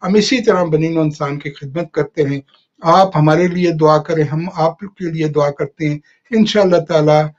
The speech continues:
अ, next Friday को इसी वक्त दोबारा हाजिर होने की कोशिश करूंगा।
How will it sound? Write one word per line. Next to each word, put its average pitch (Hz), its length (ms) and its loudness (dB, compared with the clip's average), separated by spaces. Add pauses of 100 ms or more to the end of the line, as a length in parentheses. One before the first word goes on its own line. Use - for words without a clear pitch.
(360)
अ, 151 420 4 (600)
next 175 400 -2
Friday 151 520 -2
को 156 280 -8
इसी 226 240 -8
वक्त 170 180 -4
दोबारा 151 600 0 (200)
हाजिर 147 340 -2
होने 156 200 2
की 151 100 -2
कोशिश 151 400 -4
करूंगा। 151 460 -2